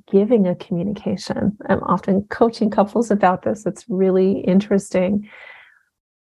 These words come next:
how to kind of center yourself and ground your voice before you issue that communication,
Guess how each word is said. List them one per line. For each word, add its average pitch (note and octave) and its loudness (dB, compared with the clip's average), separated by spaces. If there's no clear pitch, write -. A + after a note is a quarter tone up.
how C#4+ 2
to G#3 2
kind G#3+ 0
of G3+ -2
center B3+ 2
yourself F3+ -2
and G3 2
ground G#3+ 2
your G3+ 2
voice F3+ -2
before G3+ 2
you G3 2
issue F3 -4
that F#3+ -6
communication, F#3 -2